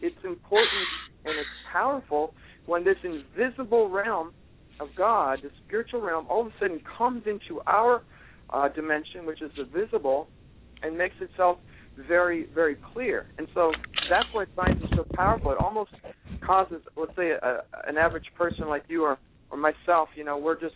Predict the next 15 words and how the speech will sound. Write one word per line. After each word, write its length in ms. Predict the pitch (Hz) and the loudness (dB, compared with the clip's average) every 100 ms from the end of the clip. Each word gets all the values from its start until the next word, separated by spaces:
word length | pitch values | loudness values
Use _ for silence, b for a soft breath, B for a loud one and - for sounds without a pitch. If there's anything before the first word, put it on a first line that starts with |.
| - | -6
going 320 | 160 160 160 | -4 -4 -6
along 460 | 151 143 151 151 151 | -4 0 0 0 -4
and, 180 | 131 120 _ _ _ _ - - - - - - - - | -8 -10 _ _ _ _ -20 -20 -20 -20 -20 -20 -20 -6
you 120 | 160 | 0
know, 180 | 151 135 - B B B | 2 2 -2 B B B
driving 440 | 165 165 170 170 160 | 4 4 4 0 -4
along, 360 | 156 156 156 | 0 0 0
let's 140 | 151 151 | -4 -4
say, 120 | 156 | -4
the 120 | 147 | -2
road, 460 | 135 147 147 156 156 | 0 2 4 2 0
or, 200 | 135 127 - | -2 -2 -6
or 160 | - 143 | -8 -6
we're 140 | 156 | -6
just 160 | 151 | -10